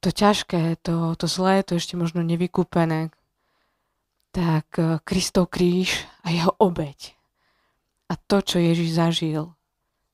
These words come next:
má moc, aby sa to zmenilo v našich životoch. A tak vás do toho pozývam, že prejsť touto bránou, prejsť ako keby znovu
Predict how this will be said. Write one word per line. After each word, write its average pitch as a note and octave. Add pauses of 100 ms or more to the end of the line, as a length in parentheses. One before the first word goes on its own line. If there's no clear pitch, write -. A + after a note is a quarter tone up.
(160)
má F3
moc, F3 (420)
aby F3
sa -
to F3
zmenilo F3+
v D3+
našich D#3
životoch. E3 (720)
A -
tak F3
vás F#3
do F#3
toho G3
pozývam, F3+
že E3+
prejsť F3+
touto E3+
bránou, E3
prejsť F#3
ako -
keby E3+
znovu F3